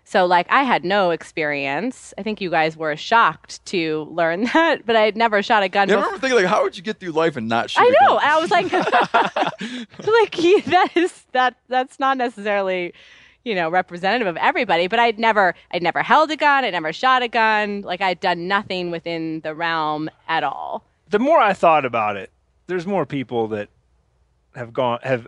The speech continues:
Speaker 3: are in Tracy's shoes than have gone through life and have shot a gun, I
Speaker 2: I
Speaker 3: think.
Speaker 2: think in this state,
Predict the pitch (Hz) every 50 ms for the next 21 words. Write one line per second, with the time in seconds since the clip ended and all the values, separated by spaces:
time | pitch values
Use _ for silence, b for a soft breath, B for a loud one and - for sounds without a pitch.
0 | - - 147 131 127 120 117 - 160 143 131 - - 120 101 - - 117 104 98
1 | 98 98 - - _ - 131 123 113 107 104 98 98 95 - _ _ _ _ _
2 | _ _ _ - - 113 104 107 - - 110 104 110 113 113 104 107 104 104 _
3 | - 135 123 120 113 101 - - 120 131 117 104 - - - 117 113 104 92 -
4 | 98 95 90 90 87 - - 92 92 107 110 113 - 139 147 - 135 120 113 107
5 | 110 120 120 - - - - - - 127 117 95 - - _ -